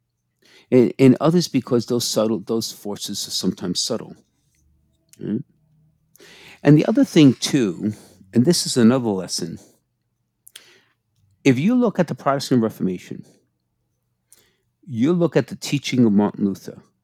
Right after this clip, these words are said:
versus the teaching of, of Calvin versus the teachings of Zwingli.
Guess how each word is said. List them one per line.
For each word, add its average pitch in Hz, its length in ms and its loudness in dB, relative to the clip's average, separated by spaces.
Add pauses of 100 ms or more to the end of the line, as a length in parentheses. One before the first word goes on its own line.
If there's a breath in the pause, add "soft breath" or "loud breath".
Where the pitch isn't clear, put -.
(640)
versus 107 460 -2
the 95 100 -8
teaching 113 680 0
of, 110 180 -10 (160)
of 98 200 -12
Calvin - 640 -8 (600)
versus 113 380 -2
the 92 100 -16
teachings 113 580 -2
of 107 180 -10
Zwingli. 92 600 -4